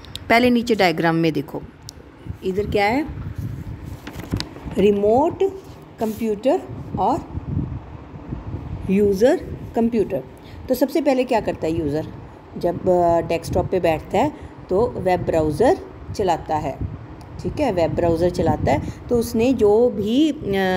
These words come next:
applet, जो भी site पे जाना है जिसमें applet है वहाँ जाता है। तो सबसे पहले user ने request की Java वेब ब्राउज़र पर कि मुझे ये पर्टिकुलर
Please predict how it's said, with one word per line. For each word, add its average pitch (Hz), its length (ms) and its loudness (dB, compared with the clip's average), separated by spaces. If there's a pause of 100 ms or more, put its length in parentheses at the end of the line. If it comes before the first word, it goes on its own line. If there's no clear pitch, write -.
(340)
applet, 220 480 0 (200)
जो 196 240 2
भी 214 160 -2
site 170 320 0
पे 196 100 4
जाना 175 260 2
है 220 240 2 (380)
जिसमें 196 280 0
applet 185 380 2
है 254 100 0
वहाँ 175 260 -2
जाता 139 320 -4
है। 139 60 -4 (420)
तो 214 80 0
सबसे 277 400 2
पहले 190 680 2 (340)
user 202 380 2
ने 220 420 0
request 185 640 2
की 285 300 2 (1160)
Java 180 480 4
वेब 180 220 0
ब्राउज़र 151 460 0
पर 233 520 0 (260)
कि 208 60 -2
मुझे 196 440 0 (760)
ये 208 280 4
पर्टिकुलर 190 600 -2